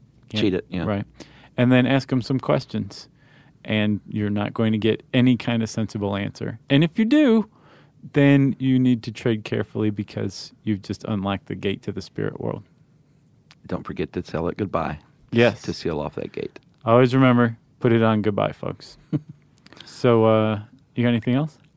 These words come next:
Speaker 2: I got nothing else. I feel like here in my forties, after knowing now that they're not evil tools of Satan,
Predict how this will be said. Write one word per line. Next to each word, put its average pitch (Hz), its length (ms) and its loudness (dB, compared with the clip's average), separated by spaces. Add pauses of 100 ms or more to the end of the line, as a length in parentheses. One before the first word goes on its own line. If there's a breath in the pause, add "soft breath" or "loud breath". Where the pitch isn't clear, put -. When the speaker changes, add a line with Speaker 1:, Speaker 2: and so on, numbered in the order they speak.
Speaker 2:
I 127 60 0
got 165 160 2
nothing 160 240 4
else. 156 200 4
I 101 80 4
feel 135 200 6
like 123 180 4
here 117 400 -2
in 113 80 2
my 110 120 4
forties, 110 600 2 (320)
after 101 320 2
knowing 104 420 4
now 101 440 2 (480 soft breath)
that 98 140 -4
they're 98 180 4
not 95 260 0
evil 95 360 2
tools 101 340 0
of 80 80 -10
Satan, 95 400 2